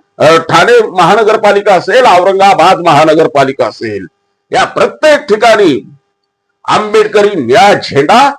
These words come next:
स्वाभिमानानं फडकलाच पाहिजे, यासाठी या निवडणुकीकडे गांभीर्यानं पहा.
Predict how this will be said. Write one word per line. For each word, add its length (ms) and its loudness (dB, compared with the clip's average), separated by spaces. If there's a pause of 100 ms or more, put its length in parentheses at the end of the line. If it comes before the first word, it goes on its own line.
(160)
स्वाभिमानानं 680 0 (140)
फडकलाच 480 0
पाहिजे, 360 0 (220)
यासाठी 680 0
या 120 4
निवडणुकीकडे 720 -2 (160)
गांभीर्यानं 600 0
पहा. 520 -4